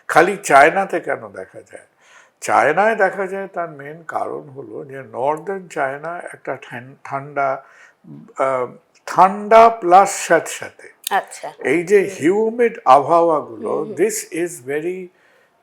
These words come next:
Speaker 1: আহ, fertile, this is very, আহ, একটা ভালো, আহ, ভাইরাস ব্যাকটেরিয়া খুব সহজে মাল্টিপ্লাই করে।
Speaker 2: হুম, হুম।
Speaker 1: তো ঠান্ডা দেশ তো অনেক আছে, আলাস্কা আছে, গ্রিনল্যান্ড আছে, অ্যান্টার্কটিক আছে তলায়,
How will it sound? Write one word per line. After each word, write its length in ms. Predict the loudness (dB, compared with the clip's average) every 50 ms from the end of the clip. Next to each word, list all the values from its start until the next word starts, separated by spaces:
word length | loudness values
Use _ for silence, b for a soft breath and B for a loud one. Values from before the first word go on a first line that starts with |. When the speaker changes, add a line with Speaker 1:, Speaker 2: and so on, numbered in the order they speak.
| -12 -10
Speaker 1:
আহ, 480 | -8 -6 -6 -6 -6 -8 -6 0 4
fertile, 680 | 4 4 4 2 -2 -2 -2 -4 -6 -10 -16 -18 -14 -14
this 260 | -12 -10 -8 -8 -8
is 140 | -8 -6 -4
very, 240 | -4 -4 -4 -4 -6 -8 _ _ _ _ _ _ _ -8
আহ, 640 | -4 -4 -4 -4 -6 -10 -18 -20 -20 _ -6 -6
একটা 200 | -4 -2 -2 -4 -4 -4 -6
ভালো, 680 | 2 6 8 8 10 10 8 8 8 8 6 2 -4 -6 -2
আহ, 260 | 0 2 2 2 0 -2 -4 -4
ভাইরাস 480 | 0 2 2 2 2 2 0 0 -2 -4 -2
ব্যাকটেরিয়া 640 | 0 0 0 -2 -4 -8 -8 -6 -6 -6 -6 -8 -8
খুব 220 | -10 -14 -16 -12
সহজে 480 | -6 -4 -4 -2 -2 -4 -6 -8 -10 -8
মাল্টিপ্লাই 680 | -4 -4 -4 -4 -6 -10 -12 -12 -10 -6 -6 -6 -6
করে। 280 | -8 -12 -12 -12 -12
Speaker 2:
হুম, 160 | -12 -16 -18 -20
হুম। 180 | -20 -20 -20 -20 B B B B B B B B _ -6
Speaker 1:
তো 80 | -6 -4
ঠান্ডা 400 | 0 2 2 2 4 6 4 6
দেশ 280 | 6 6 4 4 4 2
তো 100 | 2 2
অনেক 240 | 2 2 0 -4 -4
আছে, 320 | -8 -8 -10 -10 -4 0
আলাস্কা 540 | 2 2 4 2 0 0 -4 -2 2 2 2
আছে, 280 | 2 2 -2 -8 -10 -10
গ্রিনল্যান্ড 640 | -10 -10 -10 -10 -10 -8 -8 -8 -8 -6 -6 -6
আছে, 220 | -6 -6 -4 -4 -4
অ্যান্টার্কটিক 680 | -2 -4 -4 -6 -4 -2 -2 -2 -2 -4 -6 -6 -4
আছে 280 | -4 -4 -4 -6 -8 -8 -6
তলায়, 380 | -6 -6 -6 -6 -8 -10 -14